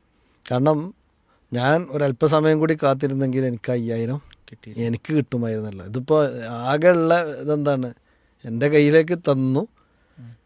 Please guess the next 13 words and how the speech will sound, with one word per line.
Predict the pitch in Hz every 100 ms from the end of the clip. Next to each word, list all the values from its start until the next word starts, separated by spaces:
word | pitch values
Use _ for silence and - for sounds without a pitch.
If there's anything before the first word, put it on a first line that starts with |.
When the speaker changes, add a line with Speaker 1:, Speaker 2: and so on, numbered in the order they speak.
| -
Speaker 1:
ഞാൻ | 123 123 143
ആ | 147
കാശ് | 151 147 175
ചിലപ്പോൾ | 165 165 160
തന്നിട്ടും | 151 160
കൂടി | 170
ഉണ്ടാവില്ല. | 160 135 110 - _ _ _ _ _ _ _ _ _ _ _ _ _ _ 120
അപ്പോൾ | 110 147 156 160
തന്നെ | 170
എന്തായി, | 170 151 143
അടുത്ത | 127 110 143
ആൾ | 143
വരുന്നു, | 139 123 117